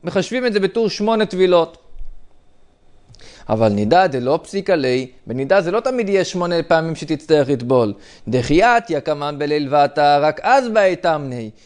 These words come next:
אם היא תבוא לפנינו בלילה, ויש חשש שהיום בלילה היא גם כן ראתה דם, לכן היא תצטרך לטבול שמונה פעמים. אבל אם היא באה ביממה, אם היא תבוא לפנינו ביום, לא כבאי תמני, אז תספיק לה שבע טבילות, היא לא תצטרך לטבול שמונה טבילות.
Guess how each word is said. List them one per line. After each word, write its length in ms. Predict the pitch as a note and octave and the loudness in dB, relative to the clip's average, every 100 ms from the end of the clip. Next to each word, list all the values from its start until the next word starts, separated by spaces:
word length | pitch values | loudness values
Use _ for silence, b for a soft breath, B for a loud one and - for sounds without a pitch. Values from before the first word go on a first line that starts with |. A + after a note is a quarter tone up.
| b - | b -6
אם 140 | C4 | -4
היא 80 | A3 | 0
תבוא 220 | G3+ G#3 | 2 2
לפנינו 500 | G3+ - G#3 G#3 E3+ | 2 2 0 0 0
בלילה, 520 | D#3 D3+ D3+ D3+ D3+ C#3+ | 2 4 4 4 0 0
ויש 200 | F3+ F3+ | -4 -2
חשש 280 | E3 E3+ E3 | -2 -2 2
שהיום 280 | D#3+ D#3 | 2 2
בלילה 300 | D3+ D#3 D3+ | 4 4 2
היא 80 | D3+ | 0
גם 240 | C#3+ D#3 D3 | 2 0 0
כן 160 | D#3 | -2
ראתה 380 | D3+ C#3+ C#3 D3 | 2 2 4 0
דם, 340 | C3+ D3 C#3+ C#3+ b b | 2 0 0 -8 b b
לכן 280 | D3 C3+ E3 | -4 0 0
היא 80 | D#3+ | -2
תצטרך 360 | D#3 - E3 D#3 | -8 -2 -2 -2
לטבול 300 | C3+ D#3 D3+ | 0 0 0
שמונה 280 | E3 D3+ | -2 -2
פעמים. 480 | D#3 D#3+ E3 A3+ F3 - b b | 2 2 2 0 -4 -8 b b
אבל 160 | A2 D3+ | -8 -4
אם 80 | |
היא 80 | G3 | -4
באה 240 | E3 F3 F3 | 2 2 2
ביממה, 560 | E3+ D#3+ D3+ C#3 C3+ | 0 -2 -2 -2 -4
אם 60 | E3 | -6
היא 80 | E3 | -4
תבוא 220 | E3 F3 | -2 -2
לפנינו 400 | D#3 E3 E3+ D#3+ | -2 -6 -6 0
ביום, 380 | D#3+ C#3 C3+ C3+ b b | 0 2 0 -4 b b
לא 280 | B2 F3 B3+ D4 | 0 4 4 2
כבאי 340 | C#4+ A#3 G#3+ G3 | 0 4 4 4
תמני, 380 | F3+ E3 D#3 E3 | 2 0 0 0
אז 100 | G3+ | -2
תספיק 300 | - A3+ G#3+ | -2 -4 -2
לה 100 | G#3 | -2
שבע 340 | - C#4 C#4+ | 2 4 4
טבילות, 380 | G3+ G#3 F#3+ F#3 | 0 0 0 0
היא 80 | G#3+ | -4
לא 60 | |
תצטרך 280 | A#3 - C4 | -2 -2 0
לטבול 260 | G#3+ G#3 F#3+ | 0 0 0
שמונה 260 | F#3+ F3+ | 0 -2
טבילות. 420 | D#3 D#3+ D3+ D3 | -2 0 2 0